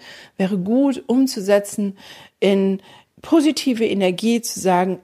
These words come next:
"Ich krempel mit die Ärmel hoch und pack mit an." Ja, und es ist mir völlig bewusst, dass es Schulen gibt, die sich mehr sperren und nicht so fresh dabei sind. Und es gibt andere Schulen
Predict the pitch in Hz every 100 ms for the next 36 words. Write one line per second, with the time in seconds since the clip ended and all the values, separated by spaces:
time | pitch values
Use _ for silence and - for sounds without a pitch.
0 | - 254 254 - - 196 202 185 185 285
1 | - 233 - 208 208 202 214 185 185 -
2 | - - - - 190 180 180 - - -
3 | _ - 233 233 - - 202 214 - -
4 | 180 160 165 - - - - 214 247 294
5 | - 226 202 - 208 185 - 226 - 175
6 | 202 233 - 190 180 - - 240 226 196
7 | 202 - 165 165 - 214 277 359 - -
8 | 240 240 240 240 - - - 185 190 277
9 | 339 - 240 240 - - 240 262 - 220
10 | 202 202 202 202 190 190 170 180 - -
11 | 208 233 214 - 214 202 202